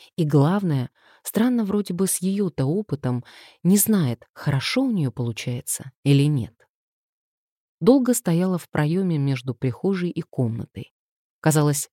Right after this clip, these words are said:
её никто не замечает. Нет, замечали, здоровались, чмокали в щёку, говорили "С Новым годом", и Серафима говорила эти слова в ответ. Но всё мельком. Скопище двигалось словно бы по кругу перед ней,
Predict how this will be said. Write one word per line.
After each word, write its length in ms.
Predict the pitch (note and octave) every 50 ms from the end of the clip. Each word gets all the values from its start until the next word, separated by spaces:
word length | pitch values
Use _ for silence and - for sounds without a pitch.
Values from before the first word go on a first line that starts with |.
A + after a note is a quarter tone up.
| _
её 180 | - D3+ C#3+ C#3
никто 280 | C#3 C#3+ C#3+ - - C#3+
не 140 | C3 C3+ C3
замечает. 580 | B2 C#3 C#3 D3+ D3 - - C3+ A#2+ A#2 - _ _ _ _ _ _ _ _ _ _ - _ _ -
Нет, 380 | A#3 B3 B3+ B3+ B3 - - -
замечали, 840 | - G3+ G#3+ C4 D#4 E4+ D4+ - - - C3 B2 B2 A#2+ C3 D#3 E3 - _
здоровались, 800 | - E3+ F3 E3+ D#3+ C3 C3 C3 C3 B2+ C#3+ D3 E3 E3 - - _ _ - - - _
чмокали 420 | - - A#3+ B3 A#3+ - C#3+ C3
в 40 | A#2+
щёку, 600 | - - - - E3+ G3 A3 _ - F3+ F3 D#3+ _
говорили 540 | - C#3+ C3 C3 C3 B2+ B2 A#2 A#2 A#2 - -
"С 140 | - -
Новым 320 | - D3 B2+ A2+ A#2+ A#2+ A#2
годом", 420 | A2+ C3+ D3 F#3+ F#3 F#3 E3 D#3+ _ _ _ - - _ _ _ -
и 40 |
Серафима 480 | F3 - - F3 E3+ - - C#4+ C4+ B3
говорила 580 | G#3 E3 D3 C#3+ C#3 C#3+ F#3 G#3+ A3 G3 F3+ - -
эти 220 | - B2+ - -
слова 420 | C3+ - - B2+ A#2+ A#2 B2 B2 B2+
в 60 | C3
ответ. 340 | A#2+ - - - F#2+ - - _ _ _ _ _ _ _ -
Но 160 | G#3 A3+ A#3+
всё 240 | A3+ - - C4+ B3
мельком. 580 | A#3+ A3 F3+ C3+ B2 - - - A2+ B2 A#2+ - _ _ _ _ _ _
Скопище 520 | - - - C#4 C4 - G#3 - - D#3+
двигалось 480 | C#3 C#3 D#3+ D3+ C#3+ C#3+ C#3 C#3+ C#3 -
словно 340 | - D#3 D#3 C#3 C3+ C3
бы 140 | B2+ C3+ C3
по 120 | - C3+ C3
кругу 360 | - - F#3+ A3+ G#3 F#3+ G3
перед 340 | E3+ - E3 D3+ D#3 D3 C3
ней, 460 | C3+ C3 B2+ B2 A#2+ A#2 A#2+ A#2 -